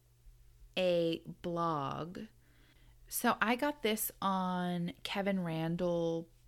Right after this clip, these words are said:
dot blogspot dot com, and he did a write-up about this,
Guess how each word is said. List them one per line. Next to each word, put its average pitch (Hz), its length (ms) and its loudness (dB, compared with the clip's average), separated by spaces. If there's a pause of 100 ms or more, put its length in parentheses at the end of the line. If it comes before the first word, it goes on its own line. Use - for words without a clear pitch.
(120)
dot 156 260 -2
blogspot 160 600 0
dot - 220 -2
com, 156 420 -2
and 170 140 -2
he 175 380 -4
did 160 320 2 (120)
a 160 520 0 (100)
write-up 156 560 -4
about 170 320 -4
this, 196 340 -2